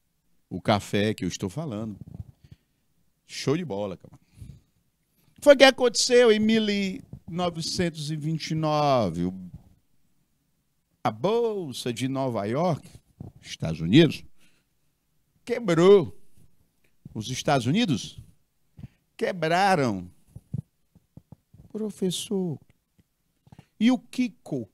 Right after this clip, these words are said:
O que que eu tenho a ver com isso? Com a quebradeira lá nos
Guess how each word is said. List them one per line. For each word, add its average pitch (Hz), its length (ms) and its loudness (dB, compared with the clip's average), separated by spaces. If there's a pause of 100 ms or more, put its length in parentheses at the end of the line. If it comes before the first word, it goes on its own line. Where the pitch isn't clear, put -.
O 165 100 -10
que 262 220 -4
que - 180 -4
eu 208 100 2 (400)
tenho 190 320 -2
a 185 120 -6
ver 156 240 -4
com 143 340 -8
isso? 120 540 -6 (1500)
Com 135 180 -6
a 131 120 -6
quebradeira 127 760 -4
lá 131 160 -4
nos - 500 -12